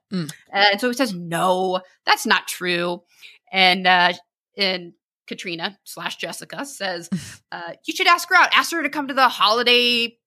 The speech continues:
Speaker 2: festival." Apparently Zoe <laughs> is a surgeon, not just, like, a nurse or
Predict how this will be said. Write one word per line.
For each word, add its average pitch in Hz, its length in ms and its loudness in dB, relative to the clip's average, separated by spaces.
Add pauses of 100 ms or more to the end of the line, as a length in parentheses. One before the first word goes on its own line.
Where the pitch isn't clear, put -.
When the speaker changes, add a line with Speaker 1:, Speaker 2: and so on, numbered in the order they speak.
(180)
Speaker 2:
festival." 240 500 -2
Apparently 220 480 -4
Zoe 220 560 0 (260)
<laughs> - 260 -20
is - 280 -2 (480)
a 208 140 0
surgeon, 214 760 -4 (240)
not 494 320 2
just, - 280 -2
like, 226 280 4
a 185 60 -6
nurse 233 500 2
or - 120 -16